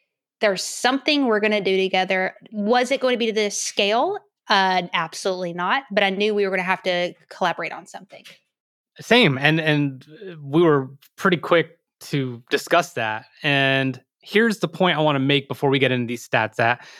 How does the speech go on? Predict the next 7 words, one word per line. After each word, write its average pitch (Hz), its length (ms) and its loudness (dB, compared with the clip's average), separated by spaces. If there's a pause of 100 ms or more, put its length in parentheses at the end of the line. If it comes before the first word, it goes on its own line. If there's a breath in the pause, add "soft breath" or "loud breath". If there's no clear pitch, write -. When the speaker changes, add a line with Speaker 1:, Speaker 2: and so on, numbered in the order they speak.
(220 loud breath)
Speaker 2:
I'm 135 100 -4
telling 143 340 2
you, 131 340 0
uh, 123 420 2 (100)
shows 135 480 0
you 123 400 -4
significant, 143 1300 0